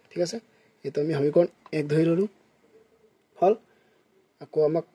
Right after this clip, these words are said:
নেক্সট চৰ্তটো আমাক কি বুলি কৈছে? আৰু বুলি লিখি ল'ব বা দ্বিতীয় চৰ্ত বুলি লিখি ল'ব। আমাৰ এইটোত কি বুলি কৈছে? এইটোতো কৈছে আমাক কি?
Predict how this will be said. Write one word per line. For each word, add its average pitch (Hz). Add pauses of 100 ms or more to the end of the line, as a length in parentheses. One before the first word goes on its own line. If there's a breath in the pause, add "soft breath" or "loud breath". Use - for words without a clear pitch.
(180)
নেক্সট 156
চৰ্তটো 165
আমাক 165
কি -
বুলি 170
কৈছে? - (100)
আৰু 151
বুলি 180
লিখি 175
ল'ব 180 (100)
বা 208
দ্বিতীয় 151
চৰ্ত -
বুলি 156
লিখি 147
ল'ব। 156 (840 soft breath)
আমাৰ 147
এইটোত 175
কি -
বুলি 185
কৈছে? 185 (1500 soft breath)
এইটোতো 170
কৈছে 180
আমাক 175
কি? 190